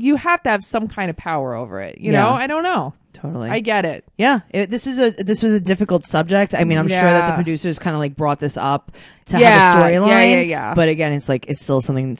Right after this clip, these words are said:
Speaker 2: that should probably be discussed.
Speaker 1: I did notice that her and Lindsay shared a microphone.
Speaker 2: I don't know what was going on there.
Speaker 1: What was that?
Speaker 2: They were in a hotel room.
Speaker 1: Yeah, I don't know. It was very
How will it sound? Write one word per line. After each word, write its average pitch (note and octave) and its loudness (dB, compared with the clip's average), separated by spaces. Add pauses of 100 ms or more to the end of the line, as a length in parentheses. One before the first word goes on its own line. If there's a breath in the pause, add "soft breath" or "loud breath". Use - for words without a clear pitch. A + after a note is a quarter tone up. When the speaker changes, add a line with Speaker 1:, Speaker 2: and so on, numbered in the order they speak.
Speaker 2:
that B2 -10
should B2+ -14
probably C3 -8
be B2 -10
discussed. A#2 -12
Speaker 1:
I C4+ -4
did B4+ 4
notice A#4 2
that D4+ -2
her E4 -4
and D4+ -4
Lindsay D4 -4
shared A#3 -8
a E3+ -6
microphone. G#4+ -6 (1000 soft breath)
Speaker 2:
I A#3 6
don't A#3 4
know F3 4
what D3 2
was C#3+ 0
going B2+ -4
on A#2 -6
there. A#2 -4 (100)
Speaker 1:
What F#4 0
was F#4 -2
that? F3 0
Speaker 2:
They G#3+ 2
were A3+ 2
in G#3+ 2
a F#3 0
hotel D3 -4
room. C3 -4
Speaker 1:
Yeah, B3 2
I A#3+ 2
don't C4 -2
know. A#3 -2
It F#3 -2
was F#3+ -4
very A3 -2